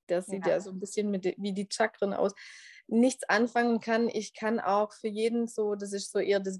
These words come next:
Speaker 1: Business-Kontext, äh, Genius Report nennt sich das, dass sie das ganze Kraftfeld ist dann einfach rund mit verschiedenen Eckpunkten, die verbunden sind. Das ist dann so eher dieses Männerthema. Die können sich da
Speaker 2: Mhm.
Speaker 1: dann eher
Speaker 2: Ganz
Speaker 1: mit
Speaker 2: klar.
Speaker 1: auseinandersetzen. Und, ähm,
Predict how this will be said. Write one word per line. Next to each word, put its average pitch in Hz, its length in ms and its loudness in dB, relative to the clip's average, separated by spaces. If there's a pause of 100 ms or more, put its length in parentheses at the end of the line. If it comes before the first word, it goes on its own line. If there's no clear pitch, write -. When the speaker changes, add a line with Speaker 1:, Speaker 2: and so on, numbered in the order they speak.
Speaker 1:
Business-Kontext, 226 1040 -2
äh, 185 300 4
Genius 262 500 0
Report 208 420 0
nennt 190 220 -4
sich 190 200 -12
das, 190 420 -2 (480)
dass 202 140 0
sie 220 100 -6
das 202 160 -6
ganze 202 340 2
Kraftfeld 196 840 2 (440)
ist - 200 0
dann 208 140 2
einfach 208 520 0
rund 247 460 2
mit 202 380 -6
verschiedenen 208 460 2 (120)
Eckpunkten, 202 580 0
die 214 100 -2
verbunden 226 580 2
sind. 214 300 -2 (380)
Das 196 120 -10
ist - 80 -2
dann 190 180 0
so 180 100 0
eher 180 240 2
dieses 180 320 -8
Männerthema. 180 720 -4
Die 180 140 -10
können 190 260 -4
sich 180 180 -8
da 165 140 2
Speaker 2:
Mhm. 170 40 -2
Speaker 1:
dann 175 300 -4 (300)
eher 185 140 6
Speaker 2:
Ganz 185 80 0
Speaker 1:
mit 175 100 -2
Speaker 2:
klar. 160 120 0
Speaker 1:
auseinandersetzen. 175 960 -4
Und, 165 460 -6
ähm, 156 360 -4